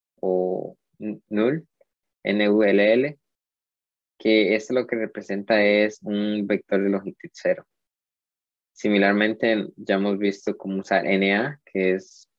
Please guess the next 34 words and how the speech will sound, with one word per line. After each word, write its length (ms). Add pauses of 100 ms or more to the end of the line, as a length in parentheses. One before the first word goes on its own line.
(140)
para 200
representar, 720 (1080)
eh, 240
valores 360
faltantes, 640 (560)
pero 260
eso 240
es 720
un 260
elemento. 600 (760)
Por 120
ejemplo, 180
si 120
tenemos 280
un 80
vector, 480
podemos 320
tener 300 (640)
que 180
el 80
elemento 800
en 60
la 80
posición 420
dos 240
es 140
faltante, 580 (220)
entonces 320
le 80
ponemos 340
que 200
es 60
N 220
A. 160